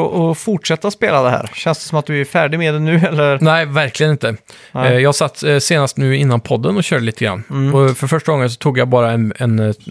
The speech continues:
Speaker 2: bil eller en traktor eller så som man kan bygga.
Speaker 1: Mm.
Speaker 2: Och körde bara rätt ut i skogen för att utforska lite innan jag åkte hit då.
Speaker 1: Mm.
Speaker 2: Och, ehm, jag satt och spelade med en kompis och vi sa båda att vi ser väldigt mycket fram emot just artonde mars när vi får early accessen.
Speaker 1: Ja.
Speaker 2: Jag tror det var tre såna här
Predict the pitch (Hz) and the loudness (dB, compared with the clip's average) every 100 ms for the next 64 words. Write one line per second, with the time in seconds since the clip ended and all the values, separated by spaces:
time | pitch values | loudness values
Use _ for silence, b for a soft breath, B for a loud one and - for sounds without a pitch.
0 | - 117 147 151 113 113 - 117 - 127 | -10 0 0 2 0 0 -2 -4 -4 -2
1 | 131 - - 107 104 107 107 95 - _ | -2 -4 -6 -4 -4 -4 -6 -6 -10 _
2 | - 139 135 147 113 - 147 117 123 123 | -10 -4 -4 -4 -6 -2 0 0 2 2
3 | 117 110 - 110 - 123 117 131 123 120 | 2 -2 -4 -8 -4 -2 0 0 0 -2
4 | 131 - - 127 123 - 131 110 101 107 | -2 -4 -2 -2 -2 -2 -2 -2 -2 -6
5 | - 123 - - - 139 127 B B B | -8 -10 -10 -16 -6 -4 -4 B B B
6 | - 139 131 131 131 127 127 127 - - | -6 0 4 4 4 4 2 -2 -8 -16
7 | - - _ - 143 151 - - 151 123 | -18 -20 _ -6 -2 -2 -4 -4 -2 0
8 | 123 123 113 123 117 120 - 117 113 117 | 0 0 0 -2 -2 -4 0 0 2 2
9 | 117 110 117 - 127 139 123 139 - - | 0 -2 -6 -4 0 0 0 -2 -4 -2
10 | 131 131 139 117 - - 107 - 123 110 | 0 0 0 -2 -6 -10 -10 -4 -4 -2
11 | 107 113 110 - 110 - 120 117 113 110 | -2 -2 -2 -4 -6 0 0 2 0 0
12 | 98 - 107 117 - - 143 123 113 _ | -4 -6 -6 -6 -6 -8 -6 -4 -6 _
13 | 131 - 147 139 127 - - 147 160 151 | -6 0 2 2 0 -6 -4 0 0 0
14 | 139 | -2